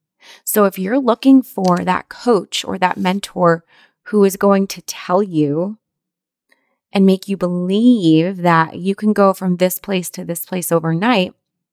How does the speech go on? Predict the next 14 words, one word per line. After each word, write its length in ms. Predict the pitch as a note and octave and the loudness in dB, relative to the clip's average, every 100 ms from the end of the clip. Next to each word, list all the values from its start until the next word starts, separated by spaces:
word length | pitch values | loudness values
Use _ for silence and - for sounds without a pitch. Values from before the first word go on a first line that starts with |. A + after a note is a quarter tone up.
| _ - | _ -6
I 140 | G3+ | 2
am 220 | C#4 G#3+ | 2 2
not 260 | D#3+ D#3+ - | 0 -2 -4
the 80 | - | -14
person 400 | - D3+ - D#3+ | -12 -10 -10 -10
for 240 | - A2 | -6 -6
you 280 | E2 - - _ _ _ _ _ | -8 -16 -20 _ _ _ _ _
because 180 | G3 G3+ | 0 2
I'm 140 | G3 | 2
gonna 140 | B3+ C#4 | 2 2
be 120 | E3 | 2
honest 340 | D#3+ D#3+ C#3+ | 2 0 -6
with 120 | D3 - | -14 -14
you. 300 | E2+ - | -14 -14